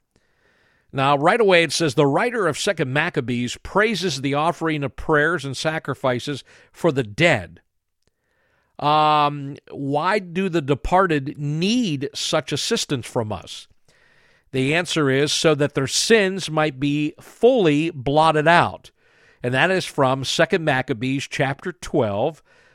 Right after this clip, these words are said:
verses thirty-eight through forty-six, but specifically focusing on verse forty-two. It goes on to say that the final destiny of the redeemed is to live in heaven eternally with God, where we shall be like him, for we shall see him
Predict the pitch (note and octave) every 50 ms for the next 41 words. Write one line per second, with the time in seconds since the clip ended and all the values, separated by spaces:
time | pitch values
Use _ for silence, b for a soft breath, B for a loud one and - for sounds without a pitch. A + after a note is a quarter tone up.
0 | b b - G#2 A#2+ C#3 C3+ - C#3+ B2+ - - - - D#3+ E3 E3 F3+ F3 D#3
1 | D3 D3+ D#3+ - - - D3 C3+ - - - D3 C#3 C3 C3 A#2+ - - F#3 E3+
2 | - - - - C3 - - - C3 A#2+ - - A3 G#3+ - G3 - - D#3+ C#3
3 | A#2+ - - C#3+ C3+ - D3 C3 - C3+ C3 B2+ C3 B2 A#2 A#2+ A#2+ B2+ b b
4 | b b b b - G#2 A#2+ B2+ B2+ - - - - F3 E3+ B2 B2+ A#2+ - -
5 | - G#3+ B3 G#3+ B2+ - - - _ _ _ _ _ _ _ _ _ _ _ _
6 | - B B B B B B B D#3 C#3 C#3+ E3 E3+ D3+ D3+ G3 A3+ C4 C4+ A#3+
7 | - - F#3+ E3+ D3+ C#3 C#3 A#2+ C3 - - F#3+ F#3 A3 G#3 F3+ C#3 A#2+ D#3+ D#3
8 | E3 - - D#3 B2+ C3 C#3 C3+ C3+ C3 C3 A#2 A2+ C3+ C3 A#2+ A2 A#2+ B2 A2+
9 | G#2+ G#2 D3 E3 F3 D#3+ C#3 B2 B2+ C3 - - - C#3+ C3+ B2 - - C3+ C3
10 | C3 C#3+ F3 F3 F#3 D#3+ C#3 D3 D#3 C#3+ D3+ D#3 D3 C3 A#2+ - - - G3+ G#3
11 | G#3 F3 D3+ C#3 B2 A#2+ B2 - - A#2 C3 B2+ A2+ G2+ G2+ A#2 B2+ C3 b b
12 | b b b b b b - C3+ D3 D3+ D3 D#3 D#3+ D3+ - - D#3+ C#3+ C3 A2+
13 | A2+ A#2 D#3+ F3+ F#3 E3+ C#3+ C3+ C#3+ E3 A3+ C4 G#3 - - - B2 A2+ A#2+ C#3
14 | C3+ - D3 C3+ C3+ C3+ D#3 F3+ F3+ - - E3 D3 C3+ - - - A3 A3+ A3+
15 | G3+ D#3 D3 D3+ D#3+